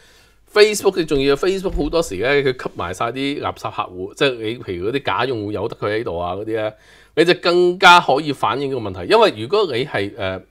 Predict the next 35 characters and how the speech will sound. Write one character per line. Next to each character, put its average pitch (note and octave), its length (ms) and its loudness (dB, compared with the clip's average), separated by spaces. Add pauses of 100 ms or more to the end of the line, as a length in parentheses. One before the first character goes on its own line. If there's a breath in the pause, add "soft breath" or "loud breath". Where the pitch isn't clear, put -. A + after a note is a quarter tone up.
(260)
呃， G2+ 180 -8
譬 G2+ 180 -8
如 F2+ 160 -6
我 G#2+ 520 -2
哋 F#2+ 260 -10 (1500 soft breath)
即 F#3 60 6
係 D#3 100 6
譬 C3+ 180 0
如 F#2 80 -12
Google B2+ 380 -2
噉 A#2 160 -4
樣， A#2 60 -10
Google A3 260 4
係 C3 100 -2
會 A2 120 -6
打 G#2 180 2
假 A#2 180 -2
用 A#2 120 -2
戶 F2+ 180 -12
㗎 G#2 40 -14
嘛， G#2+ 200 -18
我 - 180 2
舉 D#3 160 6
報 F#3 140 -2
假 B2+ 160 6
用 A#2+ 240 2
戶 - 40 -20
佢 A#2 100 -4
會 A#2+ 100 -12
清 B2 220 -10
理 G2+ 120 -6
㗎 G#2 120 -6
嘛， G#2 120 -10
因 G#3+ 140 6
為 A#3 140 4